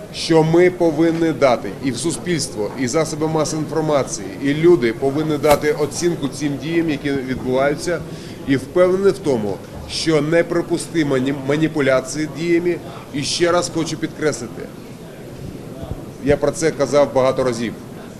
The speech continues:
демонстрація, яка,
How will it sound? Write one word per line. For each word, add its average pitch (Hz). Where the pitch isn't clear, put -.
демонстрація, 151
яка, 127